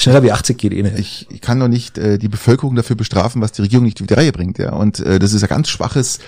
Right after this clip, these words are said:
Speaker 2: Ding und was mittlerweile ist,
Speaker 1: Das ist
Speaker 2: sind
Speaker 1: eine
Speaker 2: ja
Speaker 1: Art von Demonstration
Speaker 2: Ja,
Speaker 1: halt.
Speaker 2: und, äh, aber das will keiner. Und
Speaker 1: Ist doch
Speaker 2: wenn man
Speaker 1: scheißegal, ob's, ob,
Speaker 2: wir reden jetzt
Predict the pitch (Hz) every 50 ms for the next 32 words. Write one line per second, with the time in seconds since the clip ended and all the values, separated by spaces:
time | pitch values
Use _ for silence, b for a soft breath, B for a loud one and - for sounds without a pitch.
0 | B B B B B 127 143 117 113 104 107 - 151 151 131 117 101 - 110 101
1 | - - 127 113 104 92 95 107 - - - 104 95 - 101 101 98 - - -
2 | 127 - - - 175 180 135 147 160 135 - - 104 101 98 - - - 101 101
3 | - - - - - 104 107 104 - 131 139 - - 92 82 82 - - - -
4 | - 101 98 - - - 101 - 104 - 101 95 113 113 117 110 110 147 175 175
5 | - - - - - - - - - - 120 113 107 123